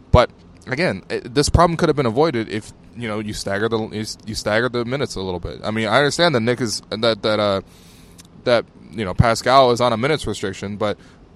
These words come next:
is there not a way to find a, an opportunity to, um, have Lowry run the first unit for the most part, check out Pascal early, and then put Pascal into the game,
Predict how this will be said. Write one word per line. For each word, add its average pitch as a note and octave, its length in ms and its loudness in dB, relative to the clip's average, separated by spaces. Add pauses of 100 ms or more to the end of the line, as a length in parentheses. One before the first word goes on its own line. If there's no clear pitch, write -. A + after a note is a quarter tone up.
(260)
is A2+ 320 -4
there C3 120 2
not A#2+ 340 4
a A#2+ 80 2
way B2+ 480 2
to A#2+ 180 -8
find B2+ 800 0
a, G#2+ 380 -4 (120)
an A2 100 -8
opportunity A#2 640 -4
to, G#2 440 -4 (680)
um, F2+ 460 -6
have B2 300 2
Lowry B2+ 540 6
run A2 260 0
the A#2+ 80 0
first A#2 340 0
unit A2 220 -4
for A2 60 -6
the G2+ 80 -4
most F#2+ 260 -6
part, F#2 240 0 (1120)
check C3+ 200 2
out D3 100 4
Pascal B2 360 4
early, G#2+ 480 2
and A2 140 -2
then A#2 120 0
put D#3 180 4
Pascal B2 320 2
into A#2 120 -4
the G#2+ 120 -6
game, A2+ 380 -2